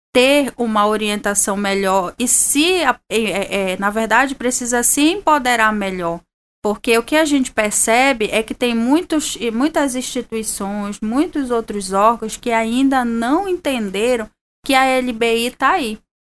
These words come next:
que a legislação ela precisa ser praticada da maneira como ela tá,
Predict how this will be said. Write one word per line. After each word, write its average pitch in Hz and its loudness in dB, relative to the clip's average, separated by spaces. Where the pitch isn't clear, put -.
que 233 0
a 220 4
legislação 226 2
ela 226 2
precisa 220 -2
ser 220 0
praticada 240 0
da 240 0
maneira 226 0
como 285 4
ela 214 2
tá, 190 -4